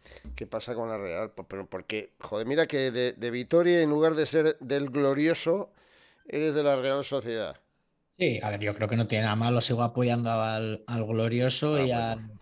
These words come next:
Speaker 2: y al, y al Baskonia, ¿no? Lógicamente,
Speaker 1: Y al Baskonia.
Speaker 2: como, como equipo de, de, de casa, de, de básquet soy a muerte de Baskonia y,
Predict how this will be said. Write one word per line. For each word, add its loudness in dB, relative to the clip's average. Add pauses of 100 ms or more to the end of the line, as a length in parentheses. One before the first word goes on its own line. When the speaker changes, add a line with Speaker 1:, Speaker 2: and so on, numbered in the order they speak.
(140)
Speaker 2:
y -6
al, -4
y -2
al -2
Baskonia, -4
¿no? -6
Lógicamente, -2
Speaker 1:
Y 0
al -10
Baskonia. -14
Speaker 2:
como, -8
como -4
equipo 0
de, 0
de, -2
de -2
casa, 2
de, -2
de -4
básquet -2
soy -2
a -2
muerte -6
de -4
Baskonia -2
y, -6